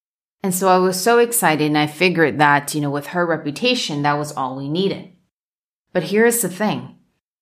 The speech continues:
Even though she had a list that she built organically,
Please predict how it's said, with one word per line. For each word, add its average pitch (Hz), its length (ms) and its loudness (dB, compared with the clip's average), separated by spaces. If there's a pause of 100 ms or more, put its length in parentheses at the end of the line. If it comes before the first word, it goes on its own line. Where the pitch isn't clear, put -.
(220)
Even 208 340 2
though 220 140 4
she 208 160 0
had 175 260 0
a 160 80 -2
list 151 460 -4
that 135 120 -6
she 156 220 -6
built 151 280 -2
organically, 143 840 -4